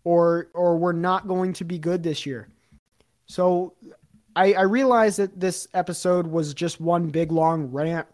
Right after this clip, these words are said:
but, I mean, apart from the defense and Tory Taylor, but some, I, I've said it probably nine times. Something's gotta change,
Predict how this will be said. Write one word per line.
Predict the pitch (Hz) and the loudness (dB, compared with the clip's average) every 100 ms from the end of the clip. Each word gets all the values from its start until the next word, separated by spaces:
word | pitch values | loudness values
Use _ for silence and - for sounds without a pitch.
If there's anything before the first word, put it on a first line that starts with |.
| _ _ _ _ _ _ _ _ | _ _ _ _ _ _ _ _
but, | 143 139 180 175 - _ _ _ | -4 4 6 4 -2 _ _ _
I | - | -2
mean, | 185 180 - | 0 0 -2
apart | 175 - 190 180 | -4 2 2 2
from | 180 | 0
the | 175 | -4
defense | 156 170 156 151 156 | -4 -6 -4 -6 -4
and | 160 151 143 - | -4 -6 -8 -4
Tory | 175 160 151 | 0 0 0
Taylor, | 175 151 143 151 _ _ _ _ _ _ | -4 -4 -6 -8 _ _ _ _ _ _
but | 196 190 185 - - _ _ _ _ _ _ _ | 4 6 4 -2 -20 _ _ _ _ _ _ _
some, | 196 - 208 208 - 185 185 | -4 4 4 4 -8 -6 -6
I, | 151 185 - | 0 0 2
I've | 214 | 2
said | 165 220 190 | 4 4 4
it | 190 - | 0 -6
probably | - 196 185 180 185 | 2 2 4 2 2
nine | 165 180 175 185 | 0 0 0 -2
times. | 185 185 139 120 - - _ | -2 -6 -8 -12 -14 -18 _
Something's | - 202 196 190 170 | 2 2 2 -2 0
gotta | 160 143 | -2 -2
change, | - 131 117 110 | -8 -14 -16 -18